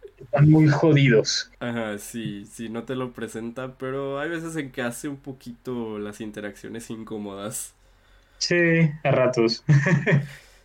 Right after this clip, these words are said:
Speaker 2: Sí, sí, también tenía
Speaker 1: Ujú.
Speaker 2: que mencionar eso. Em, sí, diría yo, otro problema que tengo con esta película es que a ratos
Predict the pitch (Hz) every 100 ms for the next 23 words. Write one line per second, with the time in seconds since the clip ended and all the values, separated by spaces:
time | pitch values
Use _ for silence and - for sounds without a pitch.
0 | _ _ - 113 107 104 104 _ - -
1 | - - - - - 113 110 107 107 101
2 | 95 95 123 120 117 - 104 104 107 107
3 | - 110 110 107 - 120 127 127 123 127
4 | 127 - _ _ _ - 156 160 165 160
5 | 175 175 180 180 180 180 - - 147 165
6 | 160 156 120 120 151 127 110 117 123 135
7 | 131 113 117 - 131 127 113 110 - 123
8 | 120 120 - 127 127 127 117 117 117 -
9 | 139 131 127 - -